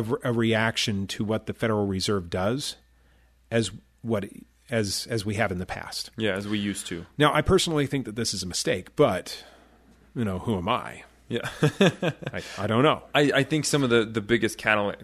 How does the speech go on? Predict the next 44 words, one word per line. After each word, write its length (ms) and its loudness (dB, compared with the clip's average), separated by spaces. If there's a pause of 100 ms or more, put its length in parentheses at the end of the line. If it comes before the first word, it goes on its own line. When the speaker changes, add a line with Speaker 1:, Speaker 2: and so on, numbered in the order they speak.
Speaker 2:
ca-, 160 -10 (100)
catalysts 540 -8
we'll 140 -6
see 160 -6
in 60 -2
Speaker 1:
Yeah. 60 -2
Speaker 2:
the 40 -6
market 320 -4
is 120 -8
definitely 400 -4
when 280 -8
Jerome 260 -2
Powell 220 -2
starts 360 -6
talking 420 -2
about 280 -4 (360)
continuing 600 2
rate 200 6
hikes 280 0
into 320 -2
twenty 240 -4
twenty-three 340 -6
or 60 -6
twenty 160 -12
twenty-four. 460 -16 (580)
Speaker 1:
Well, 200 10
he's 140 2
already 280 6
talked 260 2
about 240 0
that. 220 -4 (120)
Speaker 2:
Well, 200 6
twenty 200 2
twenty-three, 300 2
but 100 0
not 140 0
twenty 160 -4
twenty-four. 440 -12 (120)
Speaker 1:
Yeah. 240 4 (380)
In, 320 2 (120)
in, 320 0
in 140 -2
fact, 460 4 (720)
um, 400 2